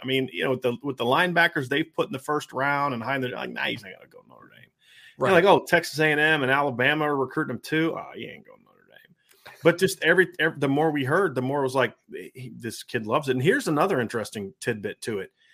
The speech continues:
Speaker 1: There ended up being, like, three coaches on the staff that recruited him as his primary at one point in time. I mean, Marcus Freeman was his primary recruiter when Marcus Freeman was the defensive coordinator.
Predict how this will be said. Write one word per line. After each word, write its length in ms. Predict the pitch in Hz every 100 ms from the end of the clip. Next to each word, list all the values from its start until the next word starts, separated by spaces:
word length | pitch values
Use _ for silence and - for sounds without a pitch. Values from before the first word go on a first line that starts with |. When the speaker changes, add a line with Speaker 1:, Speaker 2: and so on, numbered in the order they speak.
| _ _ _ _ 127
Speaker 1:
There 200 | 170 226
ended 180 | 214
up 140 | 196 131
being, 260 | 165 185
like, 180 | 151 131
three 360 | - - 160 196
coaches 420 | - 190 - 131
on 140 | 135
the 60 | 120
staff 400 | - 143 156 151
that 140 | 104
recruited 460 | 120 113 - 185 151
him 220 | 123 120
as 160 | 107 98
his 160 | 107
primary 560 | - - 185 156 107 98
at 60 | 78
one 220 | 151 98
point 220 | 95 104 95
in 60 |
time. 340 | - 104 85 90
I 40 |
mean, 160 | 113 117
Marcus 320 | 117 180 135
Freeman 340 | - 175 165 131
was 140 | 123
his 140 | 123 -
primary 480 | - 135 127 123
recruiter 400 | 113 110 135 123
when 160 | 110 110
Marcus 320 | 120 123 110
Freeman 280 | - 131 117
was 120 | 104
the 80 | 104
defensive 340 | 101 123 -
coordinator. 480 | - 151 165 98 -